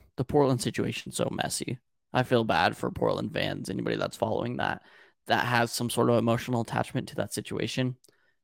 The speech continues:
Super messy. I think Jeremy Grant is gonna re-sign in Portland. It makes a lot of sense for him. I think he's gonna get a lot of money there. He also had a really good season there, uh, while he was healthy. And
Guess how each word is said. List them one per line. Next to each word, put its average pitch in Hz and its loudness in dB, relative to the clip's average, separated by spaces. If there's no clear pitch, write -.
Super 110 0
messy. - -4
I 151 12
think 151 10
Jeremy 131 12
Grant 113 6
is 107 2
gonna 120 2
re-sign 113 4
in 117 4
Portland. 123 4
It 117 6
makes 117 2
a 120 2
lot 117 8
of 120 4
sense 113 2
for 117 2
him. 120 2
I 120 0
think 117 -2
he's 113 -2
gonna 113 0
get 117 2
a 120 2
lot - 2
of - 0
money 123 2
there. 127 8
He - 2
also 143 6
had 160 6
a 139 8
really 123 4
good - 0
season 113 0
there, 131 6
uh, 110 4
while 110 0
he - -2
was 123 0
healthy. 147 4
And 123 4